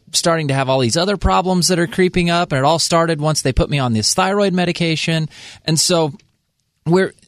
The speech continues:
that, I get their concerns because it's, it's annoying. You know, they, they s-, try to start tying things back and they figure out, "Okay, well, it all started somewhere around in here."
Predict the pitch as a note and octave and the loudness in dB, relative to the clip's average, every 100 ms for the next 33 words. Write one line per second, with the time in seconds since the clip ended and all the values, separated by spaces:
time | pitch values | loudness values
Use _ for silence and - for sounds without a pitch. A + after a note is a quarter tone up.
0 | _ _ _ D#3+ C#3+ D3+ C#3 - E3 D#3 | _ _ _ -8 -8 -14 -14 -6 -4 -4
1 | G3+ A3 - C#3 A#2+ F3+ G#3+ G2 - C#3 | -2 -2 -2 -2 0 0 0 -2 -4 -4
2 | D3+ E3 D#3 - - D#3 - - - - | -2 0 0 -2 -4 -4 -2 -2 -4 -6
3 | - D#3+ - E3+ E3 A3 D3+ - A2+ A#2 | -6 -2 0 0 0 0 -4 -6 -12 -10
4 | - C#3 C3+ E3+ C#3 B2 B2+ A#2 C3+ B2+ | -2 0 0 2 0 -2 -8 -4 -4 -4
5 | - E3 E3 C#3+ D#3+ C3+ - D#3+ D3+ D#3 | -4 -2 -2 -2 -2 -2 -2 -2 -2 -4
6 | C#3+ A#2 C3+ F3 D#3+ - C3 B2+ - - | -4 -2 -2 -2 -4 -4 -4 -4 -6 -16
7 | - - C3+ - D#3 C#3+ C#3+ - F3+ C#3+ | -14 -6 -4 -2 -2 0 0 0 -2 -4
8 | A#2+ A#2+ A#2+ A#2+ - - A#2 D#3 G3+ - | -2 0 0 -2 -6 -8 -2 0 -2 0
9 | F#3+ F#3 D3 - F3 F3+ D3 C3+ C3+ B2+ | 0 0 0 -2 0 0 0 0 0 0
10 | B2 G#2+ - F#2+ - | -2 -2 -4 -6 -8